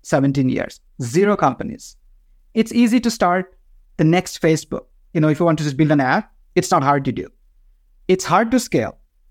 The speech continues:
but also not impossible to scale, especially because now that we have App Store and everyone has, like, mobile phone, if you can create enough momentum and you have enough capital, raise capital,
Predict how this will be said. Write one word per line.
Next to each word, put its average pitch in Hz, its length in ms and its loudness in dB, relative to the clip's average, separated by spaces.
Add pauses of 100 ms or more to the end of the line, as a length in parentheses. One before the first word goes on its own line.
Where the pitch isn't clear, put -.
(100)
but - 220 -2
also 208 520 2 (100)
not 156 160 2
impossible 151 600 0
to 143 120 -6
scale, 180 380 0 (320)
especially 175 380 0
because 143 260 0
now 135 160 2
that 131 260 -2
we 147 140 -4
have 135 120 2
App 135 220 0
Store 143 580 0 (280)
and 135 340 2
everyone 147 240 0
has, 139 380 0
like, 139 200 0
mobile 143 340 0
phone, 139 460 0 (460)
if 160 180 0
you 156 300 2
can 156 220 4
create 147 340 0
enough 143 340 0 (240)
momentum 147 640 0 (160)
and 139 100 0
you 131 60 0
have 143 120 0
enough 135 280 -2
capital, 160 480 0
raise 160 240 0
capital, 151 560 0